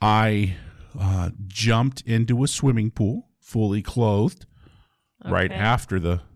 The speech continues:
Speaker 1: the panty raid thing. And then to end the night, uh, I went back to the hotel,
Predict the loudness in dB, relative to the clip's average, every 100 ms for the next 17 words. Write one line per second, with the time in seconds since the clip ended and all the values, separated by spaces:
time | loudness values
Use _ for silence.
0 | -8 -6 -4 -6 -6 -4 -2 -2 -2 -2
1 | -4 _ -20 -20 -20 -20 -20 _ -2 0
2 | 2 2 2 0 0 0 2 4 4 4
3 | 0 0 0 -2 -6 -12 -14 -20 -20 -20
4 | _ _ _ _ _ _ -10 -4 -2 -2
5 | -4 -8 _ _ _ _ 0 2 2 0
6 | -2 -6 _ _ _ _ _ -4 -2 -2
7 | -4 -2 -4 -6 -2 -2 -2 -6 -14 -12
8 | -4 0 0 0 0 0 0 -2